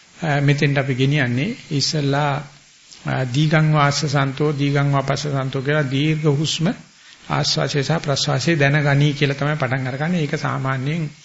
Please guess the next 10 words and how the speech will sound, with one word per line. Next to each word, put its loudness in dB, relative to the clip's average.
අ, 0
සක්මනක -2
ඉඳලා 0
පරියන්කට -4
ගිය -4
ගමන් 0
යෝගාවචර 0
කිස්සල -2
දකින්නේ -2
අර -2